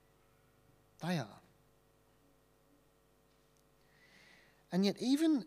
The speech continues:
even failure is not final. Right? For Israel, there was always a possibility to repent and to return to the Lord. Judgment could never be the last word.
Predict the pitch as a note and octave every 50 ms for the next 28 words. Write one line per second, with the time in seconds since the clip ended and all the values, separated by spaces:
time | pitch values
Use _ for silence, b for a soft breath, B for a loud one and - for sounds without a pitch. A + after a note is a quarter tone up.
0 | - - G3 B3 C4+ E4 D#4+ B3 - - - - F#3+ G3 G#3+ A3 G#3 F#3 E3+ D#3
1 | F3 E3+ C#3 D3 D#3 D#3 D3 - - - D3 C#3+ D3 C#3+ B2 A2 G#2+ - _ _
2 | _ _ _ _ _ _ _ _ _ _ _ _ _ _ _ _ _ _ _ _
3 | _ _ - - F#3 F3+ - F#3+ F#3+ A#3+ G#3 G#3+ A3+ G#3 G3+ F#3+ F#3+ F#3+ E3 G#3+
4 | A#3 B3+ C4 B3+ B3+ B3 G#3+ - G#3+ G#3 - F#3+ F3 E3 D#3+ D#3 C#3 C3 A#2+ A2+
5 | A2+ B2+ - b b b b b b b b b b b b b b b b b
6 | b b b b _ _ _ _ _ - - - F#3 F3 E3+ E3 E3 D#3+ E3 E3
7 | - - D#3+ D#3 C#3+ - - - G#3 G#3+ G#3 G3 - - - E3 D#3+ D#3+ D3+ D#3
8 | D#3 D#3 - - - - D3 D3 C3+ - - - E3+ F3 F3 F3 D#3 - D#3+ D3
9 | C3+ B2+ B2 A2+ G#2+ - - - _ _ _ _ _ _ _ _ _ _ _ _
10 | _ _ _ _ _ - - - - - G3 G#3 A3+ G3 F#3+ E3 C#3+ A2 - -
11 | D#3+ D#3 F#3 G3 G#3+ G3 F3 F3 D#3+ D3+ D3 D3 C#3+ C3+ C3+ - - B2 A#2 A#2
12 | - -